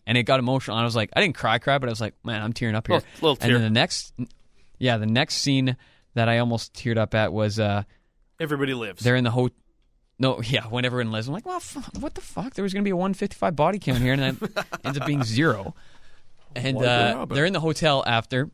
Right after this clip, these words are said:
Speaker 1: shortly after, and this guy, like, his boss or something, he's like, "This is the best thing,"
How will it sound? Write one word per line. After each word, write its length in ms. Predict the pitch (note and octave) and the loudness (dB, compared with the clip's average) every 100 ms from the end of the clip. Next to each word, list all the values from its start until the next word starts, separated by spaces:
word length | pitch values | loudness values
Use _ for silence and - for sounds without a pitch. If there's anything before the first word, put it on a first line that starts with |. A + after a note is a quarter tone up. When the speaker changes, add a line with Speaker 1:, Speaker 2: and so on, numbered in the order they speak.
| - | -10
Speaker 1:
shortly 300 | - D#3 C3+ | 0 2 4
after, 280 | F3+ F3 C3+ | 2 2 0
and 160 | A#2+ | 2
this 140 | A#2+ A2+ | 2 2
guy, 300 | B2 A2+ A#2+ | 2 4 4
like, 160 | A2+ A#2 | 0 -2
his 100 | G#2+ | -6
boss 300 | G#2+ A2 A2+ | -2 -2 -2
or 40 | |
something, 140 | A2 | -2
he's 140 | G2 A2 | -2 0
like, 160 | G#2+ - - _ - | -2 -4 -20 _ -2
"This 220 | C3+ B2+ | 0 2
is 140 | C3+ | 0
the 60 | A#2 | 0
best 300 | G2+ A#2 - | 2 0 0
thing," 360 | C3+ B2 A#2 | -2 0 0